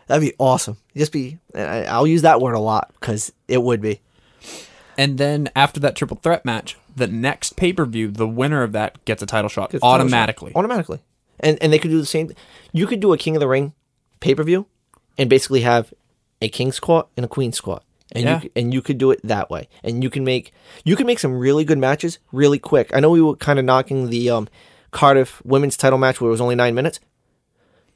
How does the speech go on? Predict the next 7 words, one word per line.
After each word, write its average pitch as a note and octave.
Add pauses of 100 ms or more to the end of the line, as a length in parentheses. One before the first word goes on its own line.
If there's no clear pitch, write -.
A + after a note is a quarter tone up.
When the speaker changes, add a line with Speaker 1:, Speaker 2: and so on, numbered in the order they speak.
(220)
Speaker 1:
Cesaro F3
and C3
Black B2 (920)
at C3+
the C3
pay-, D3+ (120)
at, C3